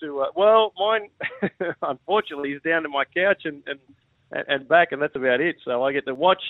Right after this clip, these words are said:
enjoy, just like everybody else, which is good. I'm actually grateful for the, uh, for the time off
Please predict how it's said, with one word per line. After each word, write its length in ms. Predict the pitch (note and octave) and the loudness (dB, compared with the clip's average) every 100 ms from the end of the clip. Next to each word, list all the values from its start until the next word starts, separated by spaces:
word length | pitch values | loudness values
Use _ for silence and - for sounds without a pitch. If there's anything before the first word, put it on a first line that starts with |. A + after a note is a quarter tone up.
| - | -12
enjoy, 460 | C3+ - E3+ F3+ | -12 -2 2 4
just 200 | E3 D#3 | 2 -2
like 180 | E3 D3 | -4 -2
everybody 460 | D3 C#3+ B2 A#2+ A#2 | -2 -4 -4 -4 -2
else, 160 | G#2+ - | -4 -4
which 160 | C#3 | -6
is 100 | E3 C#3 | -6 0
good. 160 | F3 B2 | 2 4
I'm 100 | C#3 | 4
actually 280 | D3 C3 | 2 -2
grateful 440 | A#2 B2+ B2 - A2 | 0 4 4 2 -14
for 120 | A2+ | -12
the, 240 | G#2 G#2+ G#2 | -8 -4 -4
uh, 60 | G2 | -4
for 60 | |
the 80 | G#2 | -8
time 280 | A2 C3 A2 | -2 0 2
off 140 | A#2 | 0